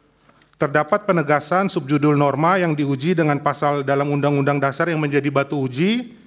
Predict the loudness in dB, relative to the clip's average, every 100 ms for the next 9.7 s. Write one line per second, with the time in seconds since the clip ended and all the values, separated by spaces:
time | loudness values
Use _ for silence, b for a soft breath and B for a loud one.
0 | b b b b b b b -4 0 0
1 | 0 2 0 2 2 2 2 2 2 2
2 | 2 2 2 0 2 2 2 2 2 2
3 | 0 0 -2 0 2 2 2 0 0 0
4 | 0 -2 -2 -2 -2 -2 0 0 2 2
5 | 2 2 0 -2 -8 b b b 0 2
6 | 2 0 2 2 2 -2 -8 b b b
7 | b -2 0 2 0 0 -2 -2 -8 -2
8 | 2 2 0 0 0 0 -2 0 0 0
9 | 2 2 2 2 2 0